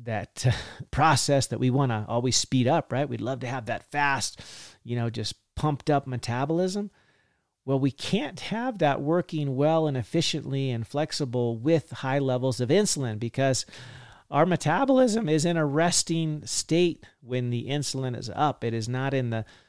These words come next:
you know, burn mode, burn the fuel, bur-, burn the fat mode. If insulin is elevated, it's in the fat storage mode. <laughs>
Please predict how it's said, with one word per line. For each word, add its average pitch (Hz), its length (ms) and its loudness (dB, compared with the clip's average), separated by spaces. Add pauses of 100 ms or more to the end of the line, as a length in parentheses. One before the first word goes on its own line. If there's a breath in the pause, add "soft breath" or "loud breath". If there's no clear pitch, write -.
(300 soft breath)
you 120 120 -8
know, 113 80 0
burn 156 560 4
mode, 139 480 4
burn 139 300 2
the 135 100 0
fuel, 139 420 4
bur-, 139 220 2
burn 143 340 0
the 131 80 0
fat 139 460 -2
mode. 131 480 2
If 123 140 -4
insulin 139 440 -2
is 131 100 0
elevated, 143 540 2
it's - 140 -4
in 143 100 -2
the 127 80 -2
fat 143 400 -6
storage 160 840 0 (460 soft breath)
mode. 156 640 0
<laughs> - 60 -6